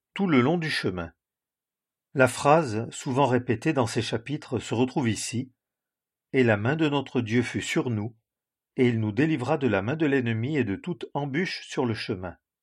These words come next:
Verset trente et un. Arrivée à Jérusalem, cette faible troupe des fils de la transportation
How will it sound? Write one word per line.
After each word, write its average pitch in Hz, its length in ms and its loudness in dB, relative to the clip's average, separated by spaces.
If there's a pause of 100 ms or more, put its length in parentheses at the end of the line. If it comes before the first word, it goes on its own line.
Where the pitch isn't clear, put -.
(140)
Verset 104 380 -4
trente 95 280 -10
et 87 100 -6
un. 82 120 -12 (1500)
Arrivée 127 340 4
à 147 80 8
Jérusalem, 110 840 0 (340)
cette - 320 0
faible 139 460 2
troupe 160 360 -6
des 104 160 -2
fils 160 260 -4
de 135 80 4
la 107 120 4
transportation - 960 -6